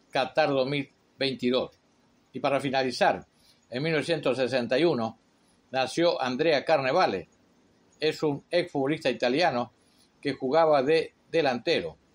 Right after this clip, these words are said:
Actualmente es responsable del sector juvenil de Udinese Club de la Serie A italiana. En su país se puso la casaca de Avellino,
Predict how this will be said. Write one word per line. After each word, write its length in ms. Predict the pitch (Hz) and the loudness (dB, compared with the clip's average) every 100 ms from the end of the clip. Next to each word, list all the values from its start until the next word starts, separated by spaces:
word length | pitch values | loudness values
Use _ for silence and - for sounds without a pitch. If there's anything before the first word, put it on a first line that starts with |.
| _ _ _ _ - | _ _ _ _ -6
Actualmente 840 | 127 120 151 151 170 160 147 147 | -6 0 0 0 -2 -2 -2 0
es 220 | 175 170 _ _ _ _ | 0 -4 _ _ _ _
responsable 760 | 131 131 131 127 165 170 156 | -4 -2 -2 0 2 4 4
del 320 | 131 127 123 - | 2 2 0 -6
sector 580 | - 143 - 175 151 - _ _ | -6 -6 -2 0 0 -2 _ _
juvenil 560 | - 131 139 175 156 135 | -4 0 0 0 0 0
de 260 | 135 - _ _ _ _ _ - | -2 -4 _ _ _ _ _ -2
Udinese 680 | 170 151 180 196 - 117 | 0 2 0 -2 -2 -6
Club 300 | - 151 - _ _ _ _ _ _ _ _ - | 2 0 0 _ _ _ _ _ _ _ _ -6
de 120 | 135 | 0
la 220 | 139 131 | 2 0
Serie 340 | - 170 147 - | 2 2 2 2
A 220 | 170 160 | 0 -2
italiana. 640 | 120 120 131 156 113 90 - - _ _ _ _ _ - | -4 -2 0 0 -2 -8 -16 -20 _ _ _ _ _ -10
En 140 | 139 | -4
su 160 | 160 131 | -4 0
país 260 | 147 165 | 2 2
se 120 | 165 - | 0 -2
puso 260 | 160 156 | -2 0
la 160 | 139 123 | -2 0
casaca 440 | 120 156 139 135 | 0 0 0 2
de 220 | 131 139 - | 0 -2 -2
Avellino, 600 | 120 135 180 156 120 | -2 0 0 -2 -4